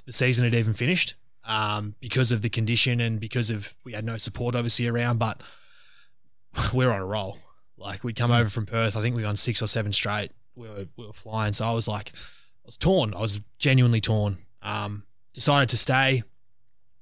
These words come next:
Um, decided to have the baby in Queensland. And then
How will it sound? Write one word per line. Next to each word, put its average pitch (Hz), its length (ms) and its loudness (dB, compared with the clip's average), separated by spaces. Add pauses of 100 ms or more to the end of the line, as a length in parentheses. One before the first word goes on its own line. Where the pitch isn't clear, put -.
(260)
Um, 117 240 0
decided 135 280 4
to 123 60 4
have 123 80 4
the 113 60 0
baby 123 260 2
in 110 80 -2
Queensland. 110 640 -2 (1000)
And 131 140 2
then 123 440 2